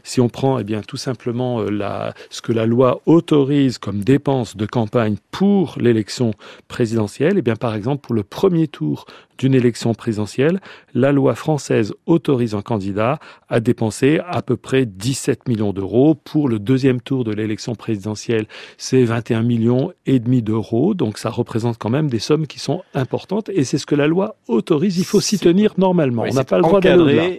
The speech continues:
Speaker 2: et on vérifie les comptes de campagne après l'élection, hein. Imran.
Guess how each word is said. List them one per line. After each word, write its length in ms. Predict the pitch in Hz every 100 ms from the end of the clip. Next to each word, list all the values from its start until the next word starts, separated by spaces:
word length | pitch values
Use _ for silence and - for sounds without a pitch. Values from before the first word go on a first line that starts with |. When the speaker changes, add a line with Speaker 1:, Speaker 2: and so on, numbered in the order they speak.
| -
Speaker 2:
et 140 | 131
on 120 | 120
vérifie 520 | 120 156 156 143 -
les 140 | 180 139
comptes 500 | - 208 226 226 -
de 120 | 139
campagne 520 | 143 135 - 151 170 -
après 380 | 107 - 156 151
l'élection, 540 | 120 110 - 90 82
hein. 140 | 92 120 -
Imran. 460 | 180 147 139 113